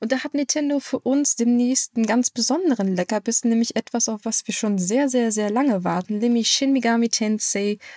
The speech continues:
fünf erscheint endlich in wenigen Tagen. Ja, und was es eigentlich geht, äh,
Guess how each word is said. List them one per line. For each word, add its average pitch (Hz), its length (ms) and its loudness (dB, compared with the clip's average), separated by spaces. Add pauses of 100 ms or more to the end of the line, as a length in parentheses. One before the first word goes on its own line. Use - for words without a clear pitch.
fünf - 640 -4
erscheint 190 560 0
endlich 220 640 -2 (320)
in 208 160 0
wenigen 226 340 0
Tagen. 233 460 -2
Ja, 247 160 2
und 208 320 0 (300)
was - 300 -2
es - 80 0
eigentlich 214 260 -2
geht, 262 240 0
äh, 190 300 0